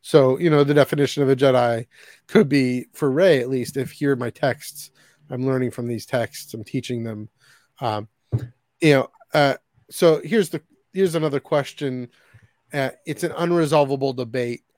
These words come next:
as to, ta-, just talking about, back to the church history question, but this does definitely relates to the Jedi. You know, it's an unresolvable debate, actually, whether, um,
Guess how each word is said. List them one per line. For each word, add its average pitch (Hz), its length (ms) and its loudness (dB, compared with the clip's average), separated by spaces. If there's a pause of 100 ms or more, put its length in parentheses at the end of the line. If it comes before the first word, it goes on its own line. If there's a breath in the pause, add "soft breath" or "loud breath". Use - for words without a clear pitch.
as 123 340 -8
to, 127 240 -6
ta-, 160 120 -6
just 139 220 -12
talking 135 160 -4
about, 120 240 -8
back 123 240 -6
to 120 100 -12
the 117 80 -12
church - 280 -8
history - 300 -14
question, 113 460 -16
but 120 140 -6
this 135 180 -2
does 139 260 0
definitely 143 300 -4
relates 123 380 -4
to - 160 -10
the 120 100 -6
Jedi. 117 440 -8 (1120 loud breath)
You 185 160 10
know, 190 80 6
it's 190 220 4
an 196 80 0
unresolvable 151 800 4
debate, 127 240 0
actually, 107 460 -12
whether, 123 560 -4 (260)
um, 117 380 -8